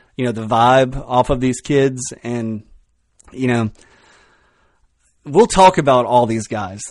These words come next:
We'll talk about them all at some point, but, you know, going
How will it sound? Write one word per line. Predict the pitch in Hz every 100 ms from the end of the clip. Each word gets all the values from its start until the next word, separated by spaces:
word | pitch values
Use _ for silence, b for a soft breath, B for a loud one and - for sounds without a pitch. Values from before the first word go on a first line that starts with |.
| -
We'll | 143
talk | 156 185 180
about | 151 135
them | 131
all | 113 123 131
at | 123 -
some | 123
point, | 110 127 131 120 123
but, | 131 117 107 - _ _ _
you | 143
know, | 123
going | 117 147 147 139 123